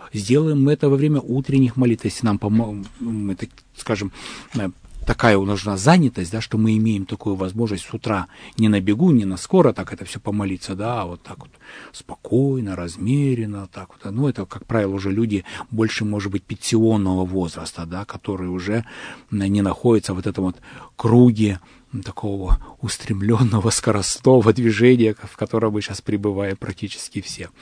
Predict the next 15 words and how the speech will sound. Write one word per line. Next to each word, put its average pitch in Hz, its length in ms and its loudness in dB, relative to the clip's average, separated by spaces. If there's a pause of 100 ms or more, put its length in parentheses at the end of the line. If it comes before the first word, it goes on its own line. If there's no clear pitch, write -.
(200)
Вот, 101 100 -14 (380)
вот. 113 100 -14 (180)
Ну, 185 140 4
или 135 160 0
ещё 98 180 -6
какие-то 92 360 -6
другие 95 340 0
возможные 95 640 -2
варианты. 92 520 -6 (300)
Вот, 90 120 -10
то - 80 -6
есть, - 140 -6
пожалуйста, 127 560 -4 (240)
прекрасная, 127 760 0 (380)
э, 190 120 -8